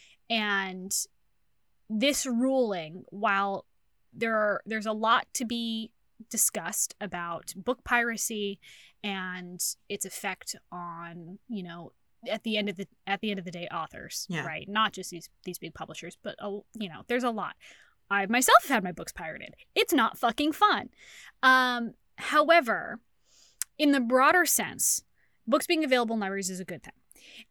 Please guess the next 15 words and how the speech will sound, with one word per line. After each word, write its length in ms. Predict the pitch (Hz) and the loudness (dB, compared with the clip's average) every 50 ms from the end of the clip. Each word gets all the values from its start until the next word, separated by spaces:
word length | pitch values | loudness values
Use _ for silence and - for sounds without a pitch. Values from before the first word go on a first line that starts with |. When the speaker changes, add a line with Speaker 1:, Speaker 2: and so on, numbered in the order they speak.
| - | 0
Speaker 1:
And, 580 | 226 240 240 226 226 220 220 214 214 214 208 202 - - _ - | 2 4 4 4 2 2 0 0 -2 -4 -4 -4 -4 -6 _ -2
um, 560 | 220 220 214 214 214 208 202 196 196 190 185 - _ _ | -2 -2 0 0 0 -2 -2 -2 -4 -6 -8 -12 _ _
<laughs> 260 | _ _ - - - - - - - - - - - - 311 277 - - _ - - - - - - - - 247 _ _ - - | _ _ -2 0 2 2 2 2 2 0 -4 -6 -8 -6 -6 -6 -6 -6 _ -18 -16 -14 -14 -12 -12 -12 -14 -14 _ _ 4 4
I, 140 | 269 262 - - | 4 4 4 0
it 500 | - 208 190 - _ - - 302 311 311 311 | -6 -8 -8 -8 _ -6 -2 0 2 4 4
is, 480 | 311 311 302 302 294 277 - - - - - | 4 4 4 2 2 0 -2 -4 -6 -8 -6
this 320 | 247 247 294 349 359 - | 0 4 4 4 4 4
is 120 | 381 370 370 | 0 4 8
a, 400 | 381 339 330 330 - - - - | 8 8 8 8 6 2 0 -2
this 160 | 262 302 294 | -4 -4 -4
is 60 | 302 311 | -2 -4
a 60 | 311 | -4
court 320 | - - 381 349 262 285 | -2 0 0 0 0 -2
case 460 | - 277 220 190 151 220 240 - - 262 220 | -4 -4 -2 -2 -4 -6 -6 -6 -6 -2 2
that 440 | 233 220 214 214 214 - - - | 2 4 4 4 2 0 -2 -6